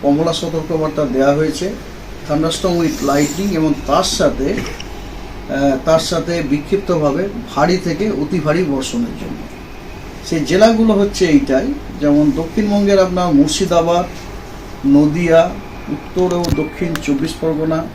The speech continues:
পূর্ব মেদিনীপুর, হাওড়া,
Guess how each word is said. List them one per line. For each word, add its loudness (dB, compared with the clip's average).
পূর্ব -2
মেদিনীপুর, -2
হাওড়া, 6